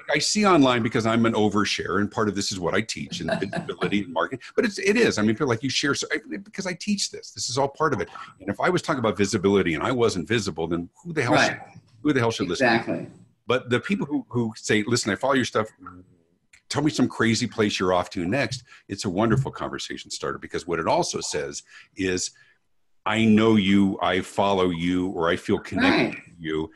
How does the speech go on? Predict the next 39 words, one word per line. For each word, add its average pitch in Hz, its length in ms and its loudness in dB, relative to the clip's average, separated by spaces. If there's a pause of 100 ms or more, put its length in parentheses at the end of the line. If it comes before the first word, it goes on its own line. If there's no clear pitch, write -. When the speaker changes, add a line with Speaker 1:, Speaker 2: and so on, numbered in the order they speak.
(180)
Speaker 1:
and 98 120 -2
I'm 98 60 2
gonna 95 140 2
lead 101 400 0
you 90 460 0
with 90 160 0
something." 110 420 -2
And - 100 2
you 359 140 2
and 392 100 2
I - 100 4
have 269 140 2
that 165 160 2
same 87 220 -2
conversation. - 640 -8
You've 104 80 -4
been 117 120 -4
very 107 180 0
sweet 82 300 -6
in 78 120 -6
that 71 140 -4
as 71 120 -8
well. 78 260 -8 (340)
And 98 320 0
we 117 140 0
have 113 200 0
this 101 240 -2 (420)
crazy 117 480 2 (260)
background 92 300 0
because 101 220 0
we're 104 160 4
literally 107 420 4
on 92 120 2
the 90 100 2
other 92 120 4
side 90 240 0
of 85 80 -2
the 85 60 -2
world, 82 440 0